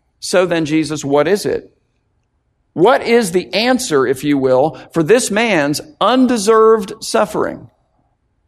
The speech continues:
What's the answer for your undeserved suffering? What's the answer for my undeserved suffering?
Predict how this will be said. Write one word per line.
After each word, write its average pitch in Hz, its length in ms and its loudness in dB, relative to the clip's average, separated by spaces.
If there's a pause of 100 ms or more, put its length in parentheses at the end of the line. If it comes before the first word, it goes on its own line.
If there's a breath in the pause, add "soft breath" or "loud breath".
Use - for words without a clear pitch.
(720)
What's - 200 -8
the 180 140 -2
answer 175 300 -2
for - 120 -4
your 170 200 0
undeserved 113 420 -4
suffering? 98 460 -10 (1500)
What's 190 220 -2
the 196 220 0
answer 185 240 -4
for 156 140 -6
my 170 280 0
undeserved 120 540 -4
suffering? 110 560 -10